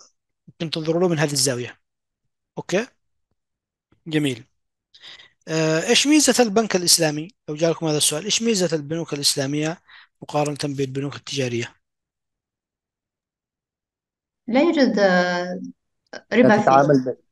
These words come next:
Speaker 3: تتعامل بالربا،
Speaker 2: لا،
Speaker 3: تتعامل بال-، بالمرابحة والمضاربة وال-، والمشاركة.
Speaker 1: ممتاز. إذن أنا عندي ميزة شرعية أنه، آه، خالي من الربا. هل هناك ميزة اقتصادية؟
Speaker 2: منفردة عن بقية البنوك؟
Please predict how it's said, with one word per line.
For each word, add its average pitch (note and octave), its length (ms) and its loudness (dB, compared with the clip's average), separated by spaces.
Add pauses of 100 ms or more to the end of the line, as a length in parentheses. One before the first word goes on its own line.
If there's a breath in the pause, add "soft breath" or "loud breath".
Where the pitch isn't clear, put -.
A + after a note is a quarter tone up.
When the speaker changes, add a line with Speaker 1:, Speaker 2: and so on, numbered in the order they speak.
(140)
Speaker 3:
تتعامل B2+ 420 2
بالربا، A2 400 0
Speaker 2:
لا، B2 100 -2
Speaker 3:
تتعامل A2+ 420 0
بال-، G#2+ 480 0
بالمرابحة A2 800 2
والمضاربة G#2 920 0
وال-، F#2+ 640 -4 (680)
والمشاركة. G#2 480 2
Speaker 1:
ممتاز. C#3+ 220 -8 (320)
إذن A#3+ 200 0
أنا B3 140 0
عندي A3 240 -2
ميزة E3 280 0
شرعية D#3 520 -4 (400)
أنه، F3 600 -10
آه، F#3 220 -16
خالي D#3 320 2
من D3 100 0
الربا. D3 300 0 (640 loud breath)
هل A#3 160 2
هناك A3 280 -2
ميزة F3+ 180 -2
اقتصادية؟ F3+ 540 -4 (4000)
Speaker 2:
منفردة G3+ 440 2
عن F#3 160 2
بقية G#3 240 -2
البنوك؟ G#3 520 0